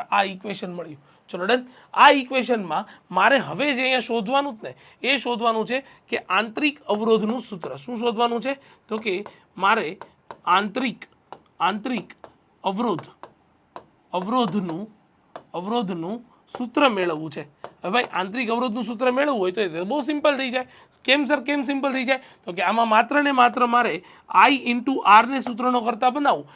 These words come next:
તો આઈ આર is equal to શું લખાય? તો કે એના માટે લખાય epsilon minus V લખાય. અને જો હું R ને સૂત્રનો કરતા બનાવું તો એના માટે શું લખાય? Epsilon minus V by I લખાય. હા સર, આ તો બહુ સિમ્પલ છે, પણ હવે I બરાબર શું લખાશે? પસાર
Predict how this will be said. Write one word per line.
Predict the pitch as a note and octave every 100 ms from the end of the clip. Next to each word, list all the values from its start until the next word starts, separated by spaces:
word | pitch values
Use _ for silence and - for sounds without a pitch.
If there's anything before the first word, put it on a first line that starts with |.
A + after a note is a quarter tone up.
| - -
તો | - F3
આઈ | G#3+ C4
આર | C4 A#3
is | G#3
equal | B3+ C4 C4+
to | C4
શું | D4+ G#3+
લખાય? | E3+ - - -
તો | G3+
કે | G3+
એના | A#3 C4
માટે | B3+ B3+
લખાય | C4 C4 G#3
epsilon | F#3+ B3+ C4+ C4+ G#3
minus | F#3+ G#3+ B3 B3
V | C#4+ D4
લખાય. | A#3+ B3+ B3+ - - G3
અને | A3
જો | G3 C#4+
હું | - F#3+
R | G#3 A#3+
ને | C#4 C#4
સૂત્રનો | B3+ B3+ B3+
કરતા | B3+ C4 C4
બનાવું | C#4+ G#3+ D#3+ - -
તો | G#3
એના | A#3+ C4
માટે | B3
શું | B3+ C#4
લખાય? | G#3+ E3+ F#3
Epsilon | - B3+ C4 A#3+
minus | A3 A3+ A#3 A#3 A#3+
V | C#4+ G3+ - - _ F#3 C4
by | G#3 C3+ - - - - A3+
I | C#4+
લખાય. | C4+ C4 C4 - _ -
હા | A3 B3
સર, | B3 B3 -
આ | F3
તો | F#3+ G3
બહુ | C#4 C#4
સિમ્પલ | C4+ C4 B3+ C4
છે, | B3 - -
પણ | C4
હવે | D#4 - F#3+ A3+
I | D4+
બરાબર | D#4 E4 E4+ -
શું | F#4+ F4+
લખાશે? | - A3 - - _ _ _ _ _ _ _ -
પસાર | G#3 A#3+ C#4